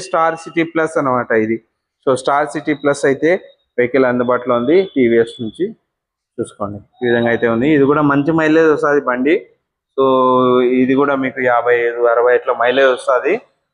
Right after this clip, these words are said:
So డెబ్బై తొమ్మిది వేలకే అందుబాటులో ఉంది, సెవెంటీ నైన్ థౌజండ్కి వెహికల్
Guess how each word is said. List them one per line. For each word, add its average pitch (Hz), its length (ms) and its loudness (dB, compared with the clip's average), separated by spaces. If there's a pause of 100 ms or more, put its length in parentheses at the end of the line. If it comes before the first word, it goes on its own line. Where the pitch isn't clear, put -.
So 135 180 0
డెబ్బై 269 240 0 (100)
తొమ్మిది 170 280 2
వేలకే 170 340 2
అందుబాటులో 156 480 -2
ఉంది, 165 180 2 (300)
సెవెంటీ 147 380 0
నైన్ 143 200 0
థౌజండ్కి 139 440 2 (520)
వెహికల్ 143 320 2